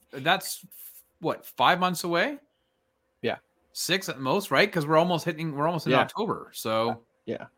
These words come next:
Speaker 2: I, I watched Orville. I thought it was really good. Like, uh,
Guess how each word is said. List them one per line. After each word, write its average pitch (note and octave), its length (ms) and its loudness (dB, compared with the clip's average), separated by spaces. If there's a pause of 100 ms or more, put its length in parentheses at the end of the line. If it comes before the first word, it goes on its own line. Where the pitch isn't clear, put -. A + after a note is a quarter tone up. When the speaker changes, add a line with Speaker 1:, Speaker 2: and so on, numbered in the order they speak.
Speaker 2:
I, C3 80 2
I - 120 6
watched C#4+ 360 6
Orville. B2 260 10
I B2 80 6
thought G#3 180 6
it F#3 60 6
was D3+ 140 2
really D3 160 2
good. C3 240 4
Like, G#2+ 320 -2
uh, F#2 220 -2